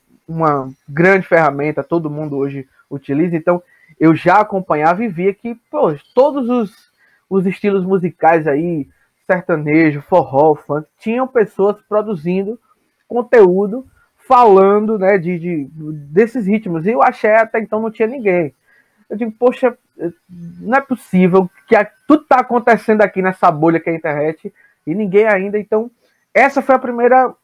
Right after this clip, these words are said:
primeiro ponto. Mas, assim, eu acho que todo canal tem uma inspiração, né? A gente não foi diferente. E o cara que, assim, qu-, eu assistindo ele, tive a ideia de fazer, foi o Tito na Es-,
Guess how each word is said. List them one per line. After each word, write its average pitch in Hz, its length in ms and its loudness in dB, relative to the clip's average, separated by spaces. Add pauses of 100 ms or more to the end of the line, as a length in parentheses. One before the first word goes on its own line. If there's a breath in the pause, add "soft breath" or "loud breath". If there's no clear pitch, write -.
(720)
primeiro 247 320 2
ponto. 196 520 2 (400)
Mas, 247 640 2
assim, 269 280 -8
eu 175 80 -2
acho 202 120 -2
que - 80 -20
todo 226 220 -2
canal 214 320 -4
tem 202 320 -4
uma 220 160 -6
inspiração, 165 1000 -8 (440)
né? 143 260 -2
A 160 280 2
gente 160 300 -8
não 185 120 0
foi 180 160 -2
diferente. 156 600 -2
E - 20 -4
o 196 80 -4
cara 202 280 0
que, 208 100 -6
assim, 180 320 -6 (500)
qu-, 175 220 -2
eu 175 100 6
assistindo 220 640 0
ele, 196 320 4
tive 208 320 -2
a 214 60 2
ideia 180 320 2
de 180 80 -4
fazer, 170 380 -2
foi 220 340 0
o 240 80 -6
Tito 220 300 -6
na 233 80 -6
Es-, 262 160 -16